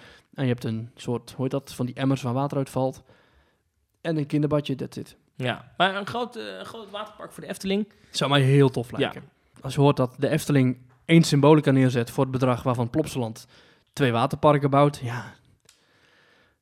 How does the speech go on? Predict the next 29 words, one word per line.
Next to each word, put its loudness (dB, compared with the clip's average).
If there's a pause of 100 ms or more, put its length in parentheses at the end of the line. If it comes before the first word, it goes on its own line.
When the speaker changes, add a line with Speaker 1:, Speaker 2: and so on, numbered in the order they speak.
(220)
Speaker 1:
Ik 0
had 0
er -8
wel -6
een -2
mooie 0
investering -6
gevonden. -18 (540)
Speaker 2:
Goed, 0
ehm, 0 (600)
ja, -2
we 0
hebben 2
dus, -4
eh, 2 (160)
Walibi 2
Belgium 2
wel 0
redelijk -2
besproken. 0
Eenendertig 2
maart, 2
dat -2
is -8
nog 2
een 0
belangrijke 2
datum 0
om -4